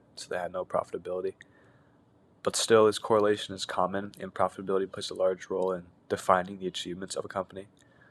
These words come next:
So when talking about success, I'm referring to profitability, which basically means the degree to which yields a profit or financial gain.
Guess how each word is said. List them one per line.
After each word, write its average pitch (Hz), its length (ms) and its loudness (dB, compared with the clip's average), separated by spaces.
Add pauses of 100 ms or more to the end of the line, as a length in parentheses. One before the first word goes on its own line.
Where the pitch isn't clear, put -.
(100)
So 92 460 4 (180)
when 98 120 -6
talking 98 260 0
about 92 220 -4
success, - 500 0
I'm 95 120 -8
referring 90 400 -6
to 90 80 -16
profitability, 90 840 -2 (240)
which - 220 -6
basically 95 340 0
means 92 300 -8
the 87 80 -12
degree 92 320 -4
to 90 60 -6
which - 260 -10
yields 101 160 -4
a - 40 -10
profit 90 400 0
or 95 80 0
financial 87 460 -6
gain. 87 240 -8